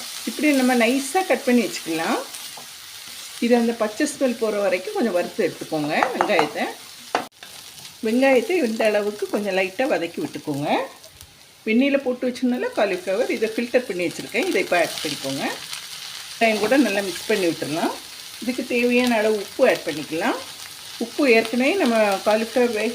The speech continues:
வைக்கும்போது லைட்டா போட்டிருந்தோம். இப்போ மசாலுக்கு தேவையான அளவு உப்பு ஆட் பண்ணிக்கலாம்.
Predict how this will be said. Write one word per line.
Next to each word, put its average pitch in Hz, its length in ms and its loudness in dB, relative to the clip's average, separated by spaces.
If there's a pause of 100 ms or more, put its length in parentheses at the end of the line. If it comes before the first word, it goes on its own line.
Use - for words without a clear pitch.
வைக்கும்போது 226 460 -2
லைட்டா 226 280 0 (100)
போட்டிருந்தோம். 175 580 -2 (1400)
இப்போ 240 240 2
மசாலுக்கு 269 520 2
தேவையான 214 420 4
அளவு 196 200 0 (120)
உப்பு - 200 -2
ஆட் - 160 -2
பண்ணிக்கலாம். 156 560 -2